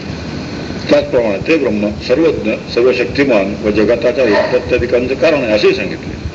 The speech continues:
परंतु सार-, सांख्यांसारखे तत्ववेत्ते सिद्ध वस्तू दुसऱ्या प्रमाणाने कळते असे म्हणतात व प्रधान हे जगताचे कारण आहे असे तर्काने सिद्ध करू पाहतात. प्रधान हे जगताचं कारण आहे असं तर्कानं सिद्ध करू पाहतात.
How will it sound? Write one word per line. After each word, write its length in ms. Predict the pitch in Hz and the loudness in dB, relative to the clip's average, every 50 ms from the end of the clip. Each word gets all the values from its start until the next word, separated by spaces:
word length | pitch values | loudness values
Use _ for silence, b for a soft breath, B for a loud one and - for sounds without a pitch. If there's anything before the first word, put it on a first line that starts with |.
| - - - - - - | -8 -8 -6 -2 0 2
परंतु 320 | 127 135 139 - - 143 | 2 2 2 2 2 0
सार-, 500 | - - 117 104 104 107 107 - - - | 2 2 2 2 2 2 0 -4 -4 -2
सांख्यांसारखे 840 | - 107 104 107 110 107 135 151 156 139 - 135 131 120 127 131 117 | 0 2 2 2 2 2 2 2 2 2 2 2 2 2 2 0 -2
तत्ववेत्ते 680 | - - 104 - - 117 107 104 95 - - - 101 85 73 - B B B B B B B B B B - - | 0 -2 -2 0 0 2 2 2 2 2 0 0 0 0 -2 -4 B B B B B B B B B B -6 0
सिद्ध 220 | - 160 - - 139 | 0 0 2 2 2
वस्तू 420 | 135 117 110 107 107 - - 117 | 2 2 0 -2 -4 -2 -2 -2
दुसऱ्या 400 | 104 98 95 92 - 127 143 147 143 | 0 0 -4 -4 0 2 2 2 2
प्रमाणाने 440 | - 113 107 107 104 104 104 104 | 2 -2 -2 -2 -2 -2 -2 -4
कळते 340 | 104 - 104 95 95 - 104 | -4 -2 -2 -2 -2 0 -2
असे 220 | 101 92 - 107 101 | -2 -2 0 -2 -2
म्हणतात 440 | 87 82 82 85 85 92 104 107 - - - - - - - - | -2 -2 -4 0 2 2 4 4 2 -2 -6 -8 -10 -10 -6 -4
व 60 | - 107 | -4 -2
प्रधान 420 | - 104 98 90 104 110 113 117 | 0 0 2 4 4 4 4 2
हे 80 | 113 104 | 2 0
जगताचे 440 | 104 98 - - 104 104 98 107 | 0 0 0 2 2 0 0 0
कारण 300 | 104 - 101 107 123 123 | -2 0 2 4 4 4
आहे 180 | 110 101 104 104 104 - - | 4 2 2 0 -2 -4 -4
असे 200 | - - 113 110 | -4 -2 0 0
तर्काने 720 | 107 - - 107 98 101 95 - 117 113 113 113 117 117 107 | -2 0 0 2 2 2 0 2 2 2 2 2 2 0 0
सिद्ध 320 | - 104 90 90 104 101 | 0 -2 0 2 2 2
करू 260 | - - 98 101 107 113 110 - - - - - - - - - - - - | 2 2 2 4 4 2 2 -2 -8 -10 -12 -12 -12 -14 -12 -14 -10 -6 -6
पाहतात. 380 | - - - - - - - - - - - - - B B B B B B B B B B B B B B B - - - - | -6 -6 -6 -8 -8 -8 -8 -8 -10 -12 -12 -12 -12 B B B B B B B B B B B B B B B -10 -12 -8 0
प्रधान 360 | - 98 98 98 113 131 139 | 2 2 4 4 4 2 2
हे 160 | 123 120 127 120 | 2 2 2 2
जगताचं 400 | 107 98 104 104 110 110 123 120 | 2 2 2 2 2 0 0 0
कारण 300 | - 120 143 160 139 117 | 0 2 2 4 2 2
आहे 360 | 101 101 107 107 - - 104 | 0 -2 -6 -6 -8 -8 -6
असं 120 | - 127 120 - | -4 -4 -2 0
तर्कानं 400 | - - 107 - 117 113 110 110 | -2 -2 0 0 0 0 0 -2
सिद्ध 280 | 104 - 104 - - 104 | -4 -4 -6 -4 -2 -2
करू 180 | - 101 92 | 0 0 0
पाहतात. 300 | 85 - - 85 82 - | 0 -2 -4 -8 -8 -8